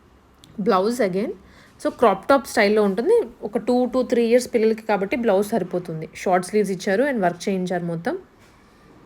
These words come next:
నెక్స్ట్ వెరైటీ,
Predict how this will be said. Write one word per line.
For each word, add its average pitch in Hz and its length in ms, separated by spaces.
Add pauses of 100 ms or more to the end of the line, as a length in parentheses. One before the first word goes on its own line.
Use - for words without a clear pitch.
(3250)
నెక్స్ట్ 202 300
వెరైటీ, 202 460